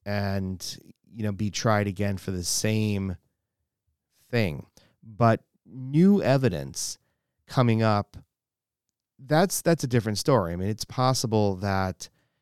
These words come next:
you know, when you're, you're seeking the truth in a judicial hearing, um, that new evidence that comes to light might be admissible, but it's always on a case-by-case basis. And that also raises,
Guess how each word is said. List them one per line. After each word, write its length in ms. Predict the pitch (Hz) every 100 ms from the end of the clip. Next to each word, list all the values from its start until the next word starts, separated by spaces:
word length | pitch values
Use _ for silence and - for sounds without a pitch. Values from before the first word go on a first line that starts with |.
| _
you 60 | -
know, 40 |
when 160 | 101 101
you're, 180 | 101 104
you're 200 | 78 104
seeking 480 | 98 120 117 117 107
the 80 | 95
truth 500 | - 143 127 107 -
in 120 | 101
a 80 | 98
judicial 800 | 85 98 107 107 104 95 87 - _ _ _ _ _ _ _ _ _ _ _ _ _
hearing, 640 | 95 98 127 113 60 65 - _ _ _ _ -
um, 420 | 82 78 78 82 - _ _ 95
that 260 | 107 98 -
new 300 | 117 127 139
evidence 320 | 131 120 110
that 100 | 110
comes 280 | - 110 101
to 80 | 104
light 260 | 101 98 -
might 460 | 104 107 107 104 -
be 400 | 101 95 90 85 _ _ _ _ _ _ _ _ _ 107
admissible, 800 | 95 101 120 123 101 71 60 - _
but 100 | 113
it's 180 | 113 135
always 380 | 127 123 113
on 120 | 104 104
a 40 |
case-by-case 760 | - 107 98 - 98 - 90 -
basis. 420 | 117 113 101 98
And 100 | 107
that 120 | 113
also 300 | 113 110 117
raises, 520 | 104 107 95 98 92